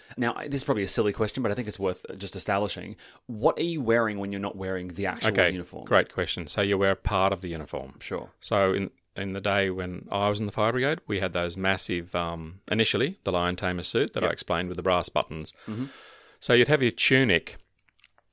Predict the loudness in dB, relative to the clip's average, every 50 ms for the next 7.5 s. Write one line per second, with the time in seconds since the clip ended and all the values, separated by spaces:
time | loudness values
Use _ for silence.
0 | _ -10 -4 0 2 2 4 2 2 0 -2 -2 -2 -2 -2 -4 -4 -6 -8 -6
1 | -6 -4 -2 2 2 2 2 2 0 -2 -6 -8 -8 -8 -8 -4 -4 0 0 0
2 | -2 -2 -8 -18 _ -6 -6 -4 -4 -2 0 0 2 0 0 -2 -4 -6 -6 -10
3 | _ _ _ _ _ -20 -20 _ 2 4 4 6 6 6 4 6 6 6 6 4
4 | 4 0 _ _ -4 -4 -4 -4 -4 -6 -6 -4 0 0 2 2 2 0 -2 -6
5 | _ _ _ _ _ _ _ -6 -2 0 0 0 2 4 6 6 8 8 6 6
6 | 4 2 2 -2 -2 -2 -2 -2 0 0 0 0 0 -2 -6 -8 _ _ _ _
7 | _ _ _ _ _ _ _ _ -10 -10